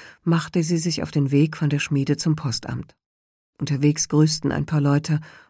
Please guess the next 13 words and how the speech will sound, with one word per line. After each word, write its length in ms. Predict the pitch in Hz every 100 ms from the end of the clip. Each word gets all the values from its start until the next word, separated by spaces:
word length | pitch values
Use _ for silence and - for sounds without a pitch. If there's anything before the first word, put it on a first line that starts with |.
| -
und 120 | -
fragten 360 | - 151 156
freundlich: 560 | 156 156 147 156 151 - _ _ _ _ _
"Wieder 260 | 185 254 285
da 320 | 202 180 214
aus 180 | - 302
Kassel? 320 | - 330 - 427 440 _ _ _ -
War's 240 | 185 180
denn 180 | - 160
schön?" 300 | 160 185 269 370 _ _ _
oder 180 | - 135
so 120 | 120
ähnlich. 560 | 120 - 120 117 117 -